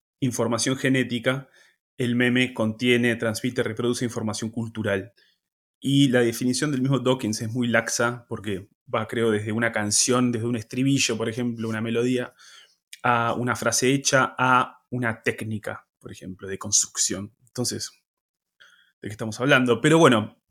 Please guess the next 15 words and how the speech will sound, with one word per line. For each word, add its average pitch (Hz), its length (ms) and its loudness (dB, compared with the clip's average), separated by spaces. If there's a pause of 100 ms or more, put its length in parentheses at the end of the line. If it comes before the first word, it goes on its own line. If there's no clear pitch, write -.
(320)
es - 280 4
un, 147 80 6
es - 180 0
una 147 140 4
primera 127 960 4
forma 143 580 2
de 120 380 0 (320)
ceñir 135 420 4
un 135 120 2
poco 139 180 2
el 131 60 2
concepto 127 420 -2
para 123 160 0
nosotros, 117 520 0
es 127 60 0